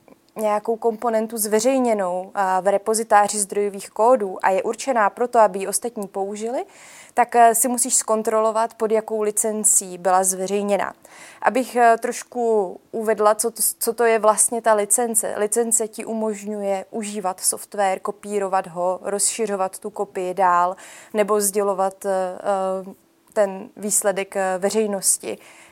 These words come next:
a, a tak podobně. A taky většinou tam je oprávnění k tomu, abys mohl ten, eh, to dílo, které se pod tou licencí šíří, upravovat, měnit,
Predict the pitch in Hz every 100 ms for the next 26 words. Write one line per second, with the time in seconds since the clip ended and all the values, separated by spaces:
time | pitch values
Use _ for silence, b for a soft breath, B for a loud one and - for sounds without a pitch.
0 | B 202 196 202 202 - 247 247 196 190
1 | - B B - 202 190 190 190 226 220
2 | 226 214 - 208 214 - 214 214 208 214
3 | - - 214 214 220 214 - - 202 196
4 | - 202 202 - 214 196 190 190 214 202
5 | 202 - 202 190 190 190 - 208 175 202
6 | 190 185 185 208 190 190 208 202 - 190
7 | 190 - 196 - 190 - - 185 185 175
8 | 185 190 B B B 214 - 214 202 190
9 | 185 185 - 214 208 202 180 -